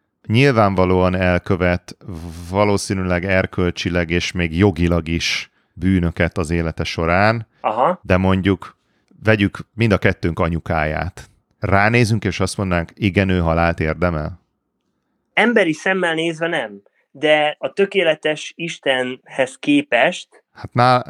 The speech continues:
Speaker 1: nála rosszabb, bocsánat, hát nem ő választotta, hogy ő csak pondró ember legyen. Értem, hogy van nála nagyobb és szuperebb,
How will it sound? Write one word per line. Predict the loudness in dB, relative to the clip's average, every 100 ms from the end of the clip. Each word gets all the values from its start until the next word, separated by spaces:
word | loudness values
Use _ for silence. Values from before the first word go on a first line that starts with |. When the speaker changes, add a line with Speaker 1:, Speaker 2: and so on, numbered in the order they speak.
| -6
Speaker 1:
nála | -2 0 2
rosszabb, | 2 0 -2 -2
bocsánat, | 0 -2 -2 -4 -4
hát | -6 -6
nem | -4 0
ő | 2
választotta, | 4 4 2 -2 -10 -6 -4
hogy | -4 -4
ő | -6
csak | -6 -12 -12
pondró | -14 -12 -8 -8
ember | -8 -10 -10 -10
legyen. | -14 -16 -16 -18 -8
Értem, | -2 0 2
hogy | 2 0
van | 2 2 2
nála | 2 2
nagyobb | 0 -2 -2 -4 -2
és | -4 -4 -8 -10
szuperebb, | -10 -6 -6 -4 -6 -8